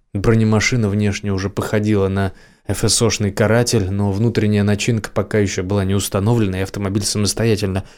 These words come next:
передвигаться не мог. Поэтому мы со старым решили, что бронемашине покрасим только морду, сделав акцент на радиаторной решётке с тремя буквами F S N и чёрно-красной расцветке,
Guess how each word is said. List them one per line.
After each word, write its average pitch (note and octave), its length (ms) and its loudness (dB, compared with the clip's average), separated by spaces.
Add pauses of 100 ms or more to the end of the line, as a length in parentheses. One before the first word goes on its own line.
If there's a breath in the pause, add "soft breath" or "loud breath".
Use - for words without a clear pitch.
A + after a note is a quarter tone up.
(220 soft breath)
передвигаться A2 720 2
не G2 120 0
мог. - 320 -10 (1200)
Поэтому C#3+ 360 4
мы C#3+ 360 4
со - 180 0
старым C3 360 2
решили, A#2+ 340 2
что G#2+ 360 -2 (160)
бронемашине G#2+ 640 2
покрасим A#2 460 0
только A2 260 0
морду, F#2 460 -4 (320)
сделав G#2 360 2
акцент B2 440 0
на G#2+ 120 2
радиаторной G#2+ 520 2
решётке C3 420 0
с - 80 -2
тремя A2+ 220 2
буквами G#2 520 0
F C#3 400 0
S A#2+ 380 0
N G2+ 260 0 (460)
и A#2+ 100 2
чёрно-красной B2 680 2
расцветке, - 600 -4